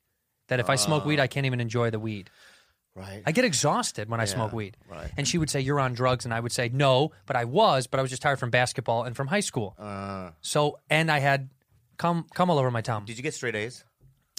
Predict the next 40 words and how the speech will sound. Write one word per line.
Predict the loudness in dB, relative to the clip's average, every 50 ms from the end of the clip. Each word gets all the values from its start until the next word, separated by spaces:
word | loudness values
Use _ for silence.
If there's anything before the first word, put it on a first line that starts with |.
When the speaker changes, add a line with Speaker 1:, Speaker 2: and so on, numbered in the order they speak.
| -2
Speaker 1:
No. | 2 4 4 4 2 -2 _ _ _ _ _ _ _ _ _ _ _ -2
I | 0
was | 0 0 0
a | 2
bad | 2 2 2 2
high | 0 -2
schooler. | -2 -2 -4 -4 -4 -6 -6 -4
Speaker 2:
What | -4 -2
was | -2 -2 -2
it? | -4 -4 -4
What | -4 -4
was | -4 -4
your | -6 -8
grade | -8 -6 -6 -6 -6
point | -6 -8 -8
average? | -8 -10 -10 -14 -18 -20 _ _ _ _ _ _ _ _ _ _ _ _ _ -8
Speaker 1:
Uh, | -6
s-, | -4 -4 -4
B's | -2 0 0 0 0
and | 0
C's. | 0 0 0 -2 -2 -4 -6 -12 _ _ _ _ _ _ _ _ _ -16
Speaker 2:
Oh. | -14 -14 -14 -16 -18 _ _ _ 0
Speaker 1:
I | 0
don't | 2 4
know | 4 4
what | 4 4
my | 2 0
G | 0 -2 -2 -2 -2
P | 0 0 2 2
A | 2 2
was. | 0 -2 -4 -4 -8 -12 -16 _ -2
B's | 0 0 0
and | 0 0
C's, | -2 -2 -2
but | -2 -2 0 0
in | 0 0
college | 2 4 6 6 6 4 0 -2
I | -2
did | -2 -2 -4
well. | -2 -2 -2 -2 -4 -6